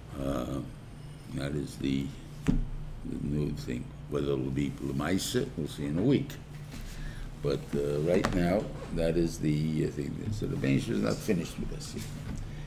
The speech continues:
And people are dying. Baruch Hashem, you know, the ones who are vaccinated so far, no deaths by them. It's interesting. They get sick, though. But, uh, about twenty percent, I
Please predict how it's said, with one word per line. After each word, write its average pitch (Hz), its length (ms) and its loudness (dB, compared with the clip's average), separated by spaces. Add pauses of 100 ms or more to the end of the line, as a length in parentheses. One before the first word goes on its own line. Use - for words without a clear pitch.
(160)
And 85 300 2 (340)
people 82 340 2
are 87 40 8
dying. 85 460 4 (1500)
Baruch 76 240 2
Hashem, 76 640 4
you 73 80 0
know, 73 160 0
the 73 80 -2
ones 78 320 -2
who 78 60 0
are - 240 0
vaccinated - 560 2
so 90 180 0
far, 80 180 0
no 78 220 2
deaths 78 520 0
by 65 200 -4
them. - 200 -6 (160)
It's - 140 -10
interesting. - 560 -4 (540)
They - 80 -8
get 90 240 6
sick, - 320 4
though. - 140 -2 (580)
But, - 80 -4
uh, 73 60 -4 (800)
about 80 180 -4
twenty 92 260 2
percent, - 540 0
I - 100 -2